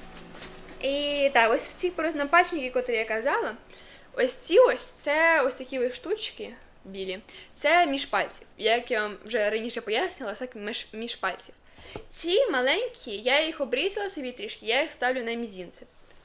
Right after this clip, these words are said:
Ось, ось такі ось. Я їх ставлю на мізінці, бо в мене чомусь дуже натираються мізінці, типу,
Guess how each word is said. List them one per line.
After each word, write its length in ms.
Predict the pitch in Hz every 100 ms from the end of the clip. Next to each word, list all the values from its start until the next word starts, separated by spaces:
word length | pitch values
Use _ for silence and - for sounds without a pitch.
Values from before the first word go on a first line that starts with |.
| - - - - -
Ось, 220 | 190 208
ось 80 | 208
такі 300 | - 196 190
ось. 120 | 196
Я 60 | 254
їх 80 | 294
ставлю 200 | 302 285
на 80 | 262
мізінці, 380 | 254 302 403
бо 80 | 254
в 40 | 240
мене 220 | 247 233
чомусь 240 | 226 226
дуже 220 | 214 240
натираються 560 | 208 202 214 208 185 202
мізінці, 420 | 202 240 302 226
типу, 240 | 196 185